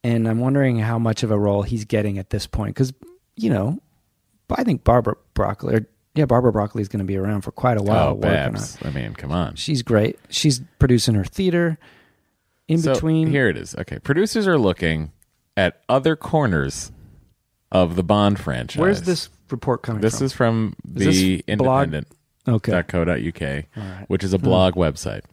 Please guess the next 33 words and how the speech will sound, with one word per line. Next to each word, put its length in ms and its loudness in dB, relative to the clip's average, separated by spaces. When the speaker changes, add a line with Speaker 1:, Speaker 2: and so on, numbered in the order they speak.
Speaker 2:
<laughs> 40 -2
It 160 0
seems 320 2
there's 200 2
no 220 2
franchise 520 2
on 120 2
the 80 2
planet 320 2
that's 160 -4
immune 680 2
from 340 0
cinematic 720 0
universe 500 2
fever. 600 -2
Speaker 1:
Hmm. 220 -8
Speaker 2:
There's 220 2
still 260 0
been 180 0
no 160 4
official 440 2
word 360 2
on 320 2
at 240 -2
who, 640 0
uh, 60 -8
our 340 2
actual 380 0
James 280 0
Bond 220 -2
is, 320 2
with 200 -4
rumors 640 0